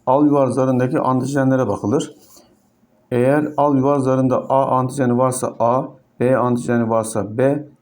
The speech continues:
hiç antijen yoksa sıfır, ikisi varsa A B kan grubu olur.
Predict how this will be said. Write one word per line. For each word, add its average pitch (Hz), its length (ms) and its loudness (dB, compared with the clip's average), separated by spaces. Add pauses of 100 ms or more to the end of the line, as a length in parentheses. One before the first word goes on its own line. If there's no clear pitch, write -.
hiç 139 200 0
antijen 117 440 -2
yoksa 107 380 -2
sıfır, 147 460 0 (320)
ikisi 139 380 -2
varsa 143 520 -2 (760)
A 139 260 0
B 139 340 0
kan 127 220 -2
grubu 101 300 -2
olur. 151 320 -2